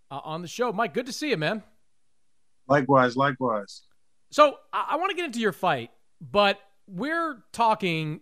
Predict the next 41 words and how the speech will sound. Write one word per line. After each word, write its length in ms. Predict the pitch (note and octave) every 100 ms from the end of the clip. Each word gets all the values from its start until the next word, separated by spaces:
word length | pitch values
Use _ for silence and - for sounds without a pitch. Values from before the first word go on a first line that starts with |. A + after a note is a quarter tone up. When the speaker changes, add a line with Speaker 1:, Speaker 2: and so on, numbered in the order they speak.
| _
Speaker 1:
in 120 | F3+
the 80 | F3
middle 580 | E3+ F3 G3 F#3+ F#3 - -
of 160 | E3
the 140 | D3+ D3+
Olympics, 420 | C3+ A#2 D3 -
which 160 | D3
is 100 | C3
an 60 | B2+
experience 540 | B2+ - C#3+ C#3+ C3
you 140 | C#3 C#3+
had 380 | C#3 C3 C3 B2+ _ _ _ -
back 400 | A2 D3 D3+ D#3
in 80 | C3
two 160 | D3+
thousand 400 | - C#3+ C3+ B2
twelve. 520 | - C3 B2 C3 C3 -
And, 360 | F#3+ G3 F#3 D3 _ _ _ _ _ -
uh, 120 | G#3 -
you 120 | -
know, 180 | G3+ E3 - - G#3
as 100 | -
far 260 | A#3 A#3+
as, 200 | G3+ D3 C3+
uh, 100 | E3 -
Olympics 440 | E3+ F3+ A3 D3+
goes, 340 | E3 E3 D#3+
it 120 | F3 D3+
was 460 | E3 E3+ C#3+ - -
a 60 |
difficult 480 | D3+ G3+ F#3+ F3+ E3+
one 220 | C#3+ D#3
for 160 | E3+ D#3
U 180 | C3+ D3+
S 120 | D3
A 60 | D#3+
Boxing. 560 | B2 C3+ C#3+ - D#3
No 140 | C#3+ D3+
men 340 | D3 C#3+ D3
finished 420 | C#3+ D3 C#3+ -
with, 300 | C#3 C3+ -